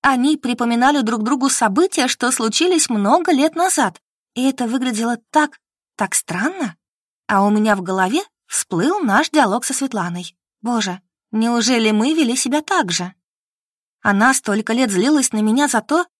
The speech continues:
в чём я, по сути, не виновата. А я, я смаковала, собирала обиды в копилочку своего самолюбия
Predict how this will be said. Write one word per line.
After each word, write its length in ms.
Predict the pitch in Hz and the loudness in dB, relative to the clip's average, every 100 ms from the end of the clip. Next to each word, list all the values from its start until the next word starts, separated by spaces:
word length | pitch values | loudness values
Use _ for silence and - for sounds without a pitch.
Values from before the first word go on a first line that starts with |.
| _ _ | _ _
в 100 | - | -6
чём 220 | - 220 | -2 0
я, 180 | 220 359 | 0 -2
по 160 | 349 | 0
сути, 240 | - 302 240 | 0 0 0
не 160 | 233 | 0
виновата. 680 | 247 302 370 330 208 175 170 _ _ - | 2 0 2 0 0 -8 -12 _ _ -8
А 140 | 202 | -4
я, 220 | 185 294 - _ | 0 -2 -4 _
я 260 | - 202 240 | -6 0 0
смаковала, 880 | - 302 - 339 165 196 269 185 - - | 0 -2 0 0 2 2 2 -2 -10 -10
собирала 500 | - 226 233 302 302 | -4 -2 2 2 2
обиды 420 | - 202 277 254 | 0 0 0 -2
в 80 | - | -4
копилочку 640 | 208 208 311 349 - 285 | -6 -2 -2 -2 -2 -4
своего 380 | - 247 247 302 | -4 -4 -2 -2
самолюбия 680 | 277 240 226 370 359 247 | 0 0 0 0 0 -2